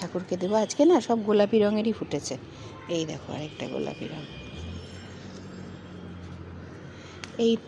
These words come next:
ফুলটা তো বলেইছিলাম, হয় একদিন হয়তো বলেছি তোমাদের, আর জানো যে এই ফুলটা দেখলে আমার না একজন কাকুর কথা মনে পড়ে, এই, এই শ্বশুরবাড়ি পাড়ার।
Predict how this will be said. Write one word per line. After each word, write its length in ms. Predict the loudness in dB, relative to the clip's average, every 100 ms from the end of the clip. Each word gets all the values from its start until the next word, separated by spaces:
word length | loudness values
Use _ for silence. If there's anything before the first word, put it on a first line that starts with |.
| 2
ফুলটা 300 | 6 8 8
তো 140 | 6
বলেইছিলাম, 760 | 8 10 12 12 10 4 2 4
হয় 260 | 2 2
একদিন 340 | 0 0 0 0
হয়তো 200 | 0 0
বলেছি 460 | 2 4 6 4
তোমাদের, 420 | 2 2 2 4 2
আর 140 | 0
জানো 460 | 0 0 2 0 -2 -8 -14 -14 -14 -14 -8 -2
যে 80 |
এই 120 | 0 0
ফুলটা 360 | 0 6 8
দেখলে 340 | 8 8 8 10
আমার 220 | 10 8
না 180 | 6 6
একজন 400 | 2 0 2 2
কাকুর 400 | 2 2 0 0
কথা 180 | 0 0
মনে 260 | 2 2 2
পড়ে, 140 | 0 0
এই, 200 | 0 0
এই 140 | 0 -4 -6
শ্বশুরবাড়ি 420 | -4 -2 0 0 -2
পাড়ার। 220 | -2 -4